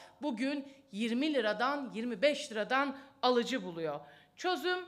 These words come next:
belli. İhracatlık kiraza da tıpkı organik kirazda olduğu gibi teşvik verilmesi ihracatçıya ve ihracatlık kiraz üreticisinin desteklenmesi.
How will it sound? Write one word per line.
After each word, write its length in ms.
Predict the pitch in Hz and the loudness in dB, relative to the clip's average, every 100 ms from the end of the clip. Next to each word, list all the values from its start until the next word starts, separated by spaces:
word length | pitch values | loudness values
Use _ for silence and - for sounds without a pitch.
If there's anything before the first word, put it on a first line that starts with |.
| - _ | -12 _
belli. 680 | 208 269 269 262 185 - - | 4 4 4 2 0 -4 -8
İhracatlık 840 | 294 294 294 285 302 285 277 311 - | -2 2 4 4 4 0 0 -8 -6
kiraza 420 | 254 240 240 320 | 0 0 4 2
da 320 | 240 285 - - - - | 4 2 0 -10 -20 -8
tıpkı 280 | 370 - 302 | -8 -4 4
organik 480 | 269 262 277 269 - | 4 4 0 -2 -4
kirazda 440 | 254 262 262 302 | 0 2 2 0
olduğu 340 | 254 214 277 | 0 -2 -4
gibi 440 | 226 233 269 320 320 - - - | -6 -6 -4 -4 -6 -14 -20 -4
teşvik 540 | 233 - 285 277 - _ | -2 -2 -4 -6 -16 _
verilmesi 560 | 220 214 208 202 202 220 | -2 -2 -4 -6 -6 -10
ihracatçıya 1000 | - 202 196 185 185 190 190 240 269 302 - - - | -8 -6 -2 -2 -2 -6 -4 -2 0 0 -4 -16 6
ve 400 | 277 262 - - - - _ _ _ - | 8 8 4 -10 -20 -20 _ _ _ -6
ihracatlık 840 | 254 262 262 262 269 269 269 - | 0 6 6 6 2 2 -6 -6
kiraz 280 | 269 285 254 | 2 4 4
üreticisinin 840 | 233 226 233 202 - 233 285 269 | 0 -4 -6 -12 -12 -6 -6 -4
desteklenmesi. 960 | 226 220 233 220 208 185 180 170 - 160 | -4 -4 -4 -4 -4 -4 -6 -10 -10 -12